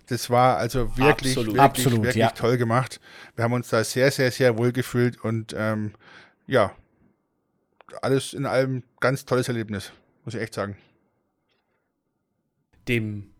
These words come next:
Speaker 2: dem, dem kann ich mich nur anschließen, gut organisiert,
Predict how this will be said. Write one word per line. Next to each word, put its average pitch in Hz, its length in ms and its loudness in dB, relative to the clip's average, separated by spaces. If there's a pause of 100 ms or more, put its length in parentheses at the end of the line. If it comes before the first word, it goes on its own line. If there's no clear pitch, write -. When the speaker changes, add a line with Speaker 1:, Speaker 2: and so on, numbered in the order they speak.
(140)
Speaker 2:
dem, 117 160 -2 (240)
dem 127 140 -4
kann 156 180 -2
ich 147 120 -6
mich 147 160 -6
nur 127 140 -2
anschließen, 127 840 -4
gut 151 180 -6
organisiert, 113 680 -2